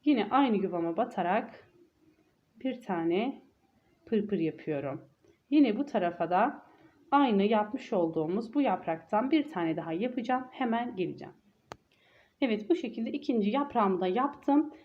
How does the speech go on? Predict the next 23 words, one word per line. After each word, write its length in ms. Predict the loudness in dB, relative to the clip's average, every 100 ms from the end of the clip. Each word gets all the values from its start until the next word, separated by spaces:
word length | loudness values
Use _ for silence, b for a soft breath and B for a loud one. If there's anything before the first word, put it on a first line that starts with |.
| B -2
ve 80 |
yazmamı 480 | 0 2 2 2 2
düz 200 | -2 -2
tarafına 520 | -4 -4 0 0 0
çevirdim. 500 | -2 -2 0 0 0
Bakın 260 | -2 -4 -4
ipim 460 | -4 -4 -2 -2 B B B 2
arada 340 | 4 4 -2
kalmış. 600 | -2 -2 0 0 -2 -4 B B B
Hemen 360 | 2 4 4 2
birinci 320 | 2 2 0
zürafama 520 | 0 0 0 0 0
batarak 720 | 0 0 0 0 -2 -16 -20 _ _ _ _ _
ipim 320 | -2 0 0 0
arkada, 600 | 0 0 -2 2 0 0 -12 _ _ _
çift 200 | -20 -8
katı 260 | -6 -6
attım 640 | -2 -2 -2 0 2 2 -2 B B B _ -6
ve 60 |
hemen 580 | -2 -2 0 0 -2 -8 _ _ _
inişimi 440 | 2 2 0 -2 0
de 280 | 0 -2 -6
salladım. 480 | -4 -2 -4 -8 -12